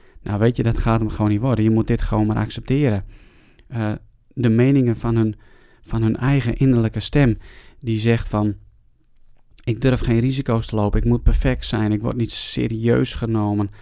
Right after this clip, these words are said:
het lukt mij nooit, ik krijg nooit wat ik wil, ik mag geen fouten moeten, ik mag geen fouten maken, of ik moet voldoen aan de verwachtingen van, van een ander," en noem het maar op. Weet je, al die negatieve dingen.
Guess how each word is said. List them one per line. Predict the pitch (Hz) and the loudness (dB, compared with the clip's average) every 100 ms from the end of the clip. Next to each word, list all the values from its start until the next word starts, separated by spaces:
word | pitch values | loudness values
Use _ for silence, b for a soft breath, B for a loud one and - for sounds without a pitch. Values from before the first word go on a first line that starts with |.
| B B | B B
het | 120 120 | -6 -2
lukt | 131 127 | -2 0
mij | 117 | 2
nooit, | 113 131 135 117 - | 2 2 2 0 -2
ik | - | -4
krijg | 123 117 113 | 0 0 0
nooit | 120 131 135 | 2 2 0
wat | 117 | -2
ik | 107 | -2
wil, | 104 104 104 | -2 -2 -2
ik | 117 | -2
mag | 117 | -4
geen | 117 | -4
fouten | 110 - 131 135 123 | -6 -4 -2 -2 -2
moeten, | 113 110 110 104 B B B | -2 -2 -4 -6 B B B
ik | B 117 | B 0
mag | 120 | 2
geen | 120 | 0
fouten | 107 127 131 135 113 | 0 2 2 2 0
maken, | 107 104 107 101 b b b b b | 0 -4 -6 -10 b b b b b
of | 117 | -6
ik | 120 | -4
moet | 120 120 | -4 -4
voldoen | - 113 135 143 | -4 -2 0 0
aan | 120 | 2
de | 110 | 0
verwachtingen | 120 113 139 - 131 113 | -2 -2 -2 -4 -4 -4
van, | 107 120 113 110 | -4 -4 -4 -6
van | - 120 | -8 -4
een | 113 - | -4 -4
ander," | 131 139 117 110 | -4 -2 -4 -6
en | - 117 107 b b b b b b | -4 -2 -4 b b b b b b
noem | 117 135 147 | 0 4 4
het | 131 - | 2 0
maar | 120 - | 0 0
op. | 127 - - B B B B | 2 2 0 B B B B
Weet | 123 127 | -4 -2
je, | |
al | - 147 143 | -2 -2 -2
die | 123 | 0
negatieve | 113 127 147 131 - 120 117 | 2 2 0 -2 -4 -6 -4
dingen. | 117 110 101 | 0 0 0